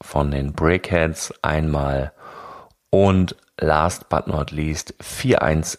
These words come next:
sechs null null, Aquaman. Rate? Richtig, ebenfalls von den Brickheads einmal.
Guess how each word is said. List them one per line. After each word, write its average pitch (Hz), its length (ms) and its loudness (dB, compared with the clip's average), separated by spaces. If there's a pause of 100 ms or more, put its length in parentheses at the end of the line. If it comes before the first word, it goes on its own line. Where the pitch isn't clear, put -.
sechs 82 460 0
null 78 260 4
null, 80 420 2 (300)
Aquaman. 73 920 -2 (460)
Rate? - 640 -2 (640)
Richtig, 71 1080 2
ebenfalls 85 720 -2
von 73 160 -2
den 69 120 -2
Brickheads 73 640 -2 (420)
einmal. 80 680 2